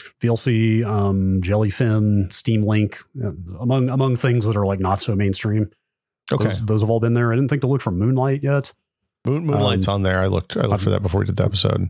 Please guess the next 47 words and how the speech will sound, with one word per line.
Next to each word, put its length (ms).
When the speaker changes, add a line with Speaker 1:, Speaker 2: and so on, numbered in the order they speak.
Speaker 1:
I'm 80
sure 300
it 60
Speaker 2:
Um, 160
Speaker 1:
is. 180
Speaker 2:
Mo-, 300
Moonlight 400
is 160
the 100
Game 260
Stream, 720
uh, 420
nvidia 540
Game 220
Stream 240
compatible 380
client 320
that 80
now, 220
Speaker 1:
Yeah. 60
Speaker 2:
now 60
that 100
Game 180
Stream's 300
not 180
part 220
of 140
the 280
nvidia 460
tool 300
anymore, 640
you 260
can 300
use 280
a 60
thing 160
called 240
Sunlight 600
to 120
stream 460
from, 160
Speaker 1:
Sunshine. 260
Speaker 2:
which 180
is 120
Sunshine, 580
sorry, 240
Speaker 1:
Yeah. 120